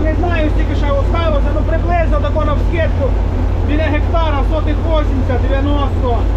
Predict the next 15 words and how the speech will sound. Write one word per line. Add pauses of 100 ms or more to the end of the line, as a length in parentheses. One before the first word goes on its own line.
(1900)
Е, (120)
сьогодні
я
вже
більше
нічого
не
встигаю (100)
зробити,
того
що
вже, (680)
е,
повний
зіл.